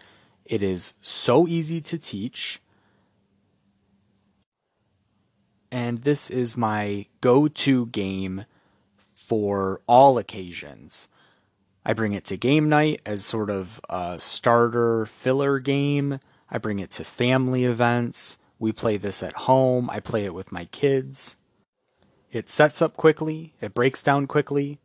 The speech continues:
The contents of the box are essentially a hundred and eight double-sided cards. One side of the card is a point scoring condition where you're using the vegetables that you collect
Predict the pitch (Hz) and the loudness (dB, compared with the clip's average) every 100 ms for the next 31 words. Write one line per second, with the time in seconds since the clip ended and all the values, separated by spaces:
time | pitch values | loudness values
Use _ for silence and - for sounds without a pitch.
0 | _ _ _ 123 - 127 120 131 120 127 | _ _ _ -8 0 0 0 -2 -2 -4
1 | 113 104 113 120 - - 104 98 98 _ | -2 -2 0 0 -4 -6 -6 -6 -10 _
2 | - - 113 107 110 107 104 98 - _ | -14 -8 -6 -6 -8 -6 -6 -8 -14 _
3 | _ 101 95 123 127 117 107 113 117 _ | _ -4 0 4 2 0 -4 -4 -6 _
4 | - 113 117 - 113 110 107 - 156 156 | -2 0 2 0 -2 -2 -4 2 4 4
5 | 175 - - - _ _ _ _ _ _ | 0 -10 -12 -12 _ _ _ _ _ _
6 | _ 107 113 123 127 - 123 127 120 120 | _ 0 2 4 2 4 4 2 -2 -4
7 | - - 127 127 120 - _ _ - 113 | -2 0 2 2 -2 -8 _ _ -8 -6
8 | 104 101 95 - _ - 143 147 - - | -4 -4 -6 -10 _ 0 4 4 0 0
9 | 147 147 147 135 143 139 143 - 151 143 | 4 6 4 0 0 4 2 2 0 0
10 | 120 117 107 101 98 - _ _ _ _ | 0 0 0 -2 -2 -6 _ _ _ _
11 | 117 131 135 135 123 113 123 - - 120 | 2 4 6 6 4 4 4 2 -2 0
12 | 117 113 110 90 110 113 - 104 107 160 | -2 -2 -6 -4 -4 -4 -6 -4 2 0
13 | - - | 0 -12